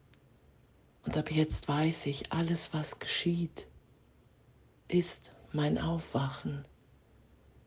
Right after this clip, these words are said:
Und wenn ich mich berichtigt sein lasse, immer wieder, dass ich die Sühne annehme,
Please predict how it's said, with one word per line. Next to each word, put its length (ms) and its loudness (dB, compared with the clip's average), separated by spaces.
Und 100 -2
wenn 160 6
ich 140 2
mich 220 2
berichtigt 680 2
sein 300 0
lasse, 400 2
immer 320 4
wieder, 480 2
dass 140 -10
ich 160 0
die 140 0
Sühne 800 4
annehme, 800 2